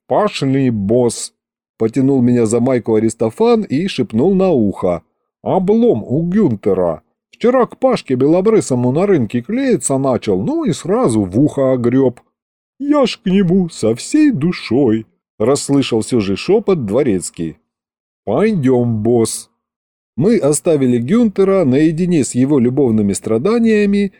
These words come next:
и махнули сразу к нижним воротам. Царь-батюшка был уже тут, подсаживая Михалыча на его серого жеребца. Я поморщился,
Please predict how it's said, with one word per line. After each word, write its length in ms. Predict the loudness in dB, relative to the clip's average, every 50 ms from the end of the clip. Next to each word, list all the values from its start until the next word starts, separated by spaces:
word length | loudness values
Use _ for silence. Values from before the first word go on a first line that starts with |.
| _ _
и 140 | -2 0 2
махнули 540 | 2 2 0 0 0 0 2 2 2 2 0
сразу 440 | 0 0 0 2 2 2 0 -2 -2
к 60 | 0
нижним 440 | 0 0 0 0 0 -2 -2 0 0
воротам. 680 | 0 0 2 2 0 0 -2 -4 -6 -8 -8 -10 -14 _ _ _ _ _ _
Царь-батюшка 960 | -2 0 0 0 0 0 0 0 0 0 0 -2 -4 -4 -2 -2 -2 0 0
был 240 | 2 2 2 2 4
уже 260 | 4 2 2 2 0
тут, 400 | 0 0 0 0 0 0 -2 -6 _ _ _ _ -4
подсаживая 680 | -4 -4 -2 0 0 0 2 2 0 2 2 2 2
Михалыча 800 | 0 -2 -2 -2 0 0 2 2 0 -2 0 0 0 0 0
на 180 | -2 -2 -2 0
его 320 | 0 0 2 2 2 0
серого 500 | 0 0 -2 0 0 2 2 2 2 0
жеребца. 680 | 0 0 0 0 -2 -2 -4 -4 -4 -2 -2 -2 -4 -6 -10 _ _ _ _ _ _ _ _ _
Я 220 | -2 0 0 0 0
поморщился, 960 | 0 -2 -2 0 0 0 0 -2 -2 -4 -6 -6 -6 -6 -6 -6 -6 -8 -10